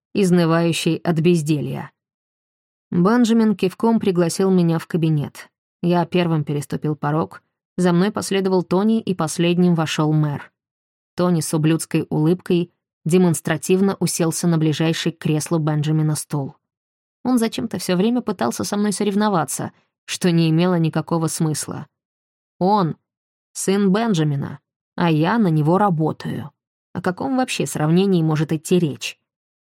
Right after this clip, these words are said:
Однако Тони так не считал и постоянно пытался показать мне свое превосходство, на что мне всегда было наплевать. Я остался стоять, не собирался я вести долгие беседы.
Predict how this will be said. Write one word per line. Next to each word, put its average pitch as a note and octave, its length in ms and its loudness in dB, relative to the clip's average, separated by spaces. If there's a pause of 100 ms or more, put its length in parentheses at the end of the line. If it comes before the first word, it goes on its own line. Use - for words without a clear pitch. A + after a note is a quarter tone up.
(200)
Однако A#3+ 420 -4
Тони A#3+ 300 0
так A3+ 240 -4
не G#3+ 140 0
считал F#3 560 -6 (360)
и C3+ 80 -4
постоянно E3 560 0
пытался E3 420 -2
показать D#3+ 500 -4
мне D#3+ 140 0
свое D#3 320 -2
превосходство, D#3+ 920 -4 (800)
на F3 140 2
что D#3+ 220 -4
мне E3+ 240 0
всегда E3+ 420 0
было D#3+ 240 0
наплевать. D#3 800 -4 (1120)
Я B3 220 2
остался A3 420 -2
стоять, E3+ 640 -2 (220)
не G3 140 2
собирался G3+ 580 0
я D#3 140 -2
вести D#3 300 -2
долгие D#3 440 0
беседы. D3 580 -6